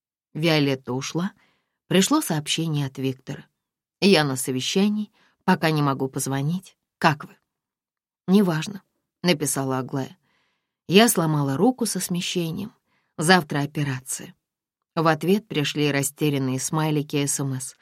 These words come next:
«Позвоню через час». Аглая, с трудом двигаясь, переоделась в халат, попила воды, и снова улеглась. Мысли ее все время возвращались к Снегурочке. Это она виновата в том, что с ней случилось.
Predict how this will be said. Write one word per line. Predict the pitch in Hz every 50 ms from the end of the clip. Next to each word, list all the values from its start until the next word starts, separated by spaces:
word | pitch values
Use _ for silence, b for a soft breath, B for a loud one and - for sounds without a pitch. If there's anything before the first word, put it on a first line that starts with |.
| _ _ _ _ _ _ _ _ _ _ _
«Позвоню | - 214 180 160 175 170 160 160 160 151
через | 151 - 160 147 147 139
час». | - - - - 139 127 - - - - _ _ _ _ _ _ _ _ _ _ _
Аглая, | - 190 196 202 254 311 311 285
с | 254 -
трудом | - 175 180 190 180 202 202 196 151
двигаясь, | 139 147 190 226 208 180 185 180 170 - -
переоделась | - 160 151 147 143 147 143 147 151 139 135 135 131 -
в | -
халат, | - 135 135 135 147 170 180 -
попила | - - 147 151 160 147 139 131 127
воды, | 131 127 123 131 156 190 196 _ _ _ _ _ _ _ _ -
и | 196
снова | 196 196 226 240 240 208 208
улеглась. | 202 196 180 175 170 165 143 131 131 127 - - - - _ _ _ _ _ _ -
Мысли | 175 202 233 233 - - 151 147
ее | 143 135 135 131
все | 131 - - 147
время | 139 143 151 151 151 147 135
возвращались | 139 131 131 135 139 139 135 - - 139 135 139 - -
к | -
Снегурочке. | - - 147 139 131 127 135 127 131 127 - - - - - _ _ _ _ _ _ _ _ _ -
Это | 185 214 202 214 196
она | 196 190 180 185 196 196
виновата | 151 151 143 139 139 131 131 131 139 139
в | -
том, | - - 160 156 147
что | - - - 135
с | - -
ней | 156 139 131 131
случилось. | - - 147 135 131 - - 147 147 151 - - - -